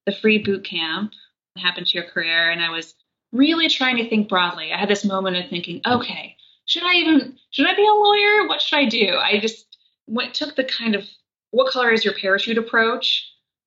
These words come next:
found Happen to Your Career, really started trying to dig deep and, like, lay a foundation.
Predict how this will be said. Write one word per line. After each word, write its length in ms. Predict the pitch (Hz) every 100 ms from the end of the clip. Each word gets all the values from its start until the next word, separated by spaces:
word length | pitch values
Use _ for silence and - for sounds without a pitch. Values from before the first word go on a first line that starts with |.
| _
found 300 | 226 214 226
Happen 640 | 214 208 214 208 208 202 202
to 120 | -
Your 140 | 202 202
Career, 720 | 214 196 185 185 185 185 185
really 280 | 202 208 208
started 420 | - 202 190 180
trying 220 | - 190
to 100 | 180
dig 240 | 175 180 -
deep 240 | 170 170
and, 180 | 175 170 -
like, 180 | 165 175
lay 200 | 170 170
a 80 |
foundation. 800 | 170 165 165 165 170 165 165 170